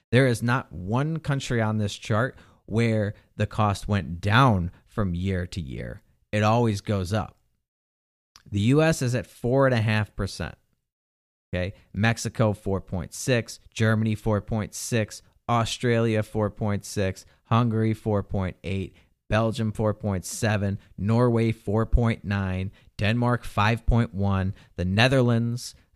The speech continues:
five point two, the U K, five point nine, Sweden, everybody loves Sweden, right? Six percent. Their costs go up six percent every year.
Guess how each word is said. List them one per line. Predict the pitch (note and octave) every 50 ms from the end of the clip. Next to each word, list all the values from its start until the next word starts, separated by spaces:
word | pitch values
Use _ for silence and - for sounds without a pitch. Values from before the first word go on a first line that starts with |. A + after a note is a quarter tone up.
| _ _
five | A2 G2+ A2 A2+ G#2 -
point | - - B2 A#2+ A#2+ - -
two, | - - C3 A#2 A2+ A2 G#2+ G#2+ G#2 G#2 A2 - _ _ _ _ -
the | F#2+
U | F#2+ G#2 C3 C3+
K, | C3+ - C3 A#2 B2 B2 B2
five | - - A2 A2 A#2 A#2 -
point | - B2 A#2+ A#2+ -
nine, | - A2 G#2 G#2 A2 A2 G#2+ -
Sweden, | - - - - G#2+ A#2+ C#3+ D3 C3+ C3 C3 C3 B2+
everybody | A#2 A#2+ B2+ C3 C3+ C3+
loves | B2+ B2 B2 A#2 A2
Sweden, | - - - - C3+ C#3 C#3 C3+ B2+ A#2 A2 G#2+
right? | G#2+ A2 A#2 B2 - - -
Six | - - D#3 C#3+ - -
percent. | - C3 - - C3 G#2+ F2 - _ _ _ _ _
Their | - B2+ A#2+
costs | - D3+ C3+ C3 A#2 -
go | - C3+ B2
up | A#2 -
six | - - B2+ - -
percent | - B2+ A#2 - B2 A2+ A2
every | G#2+ G2 E2+ F2+ F2 E2
year. | - - - -